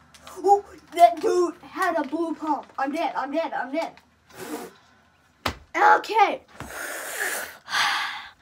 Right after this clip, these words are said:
Okay, that's gonna be the end of the video, guys.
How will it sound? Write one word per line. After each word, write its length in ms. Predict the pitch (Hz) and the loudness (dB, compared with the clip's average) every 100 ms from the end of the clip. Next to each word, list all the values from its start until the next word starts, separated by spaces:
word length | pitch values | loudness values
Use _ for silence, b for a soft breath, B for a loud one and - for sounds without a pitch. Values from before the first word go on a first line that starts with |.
| B B B B B B B B - | B B B B B B B B -2
Okay, 200 | 466 480 | 0 2
that's 280 | 440 480 - | 2 0 -2
gonna 160 | 453 427 | -4 -2
be 140 | 415 | -2
the 160 | 403 392 | -2 -2
end 120 | 381 | -2
of 80 | 302 | -4
the 80 | 269 | -4
video, 260 | 285 202 | -4 -8
guys. 380 | - 98 240 | -12 -14 -16